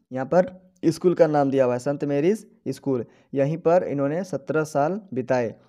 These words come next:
आगे क्या कहता है, मदर तेरेसा started teaching five slums children of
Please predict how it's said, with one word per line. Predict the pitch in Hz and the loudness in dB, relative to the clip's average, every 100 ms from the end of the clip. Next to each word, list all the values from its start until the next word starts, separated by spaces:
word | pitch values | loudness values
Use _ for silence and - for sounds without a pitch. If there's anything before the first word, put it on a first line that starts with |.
| _ - _ _ _ - | _ -20 _ _ _ 2
आगे | 175 214 226 | 4 4 2
क्या | 175 160 | 2 2
कहता | 160 151 156 | 2 0 -2
है, | 156 | 0
मदर | 170 196 214 | 2 2 2
तेरेसा | 208 175 170 175 180 | 2 2 2 2 2
started | 175 - 180 190 185 185 185 | 2 2 2 4 2 0 -4
teaching | 190 185 202 220 226 - - | -6 -6 -2 -2 -2 -6 2
five | 175 180 220 226 - | 4 6 2 -2 -8
slums | 165 170 170 202 190 | 0 2 2 -2 -4
children | 180 170 165 175 - | 2 2 4 2 2
of | 170 | 0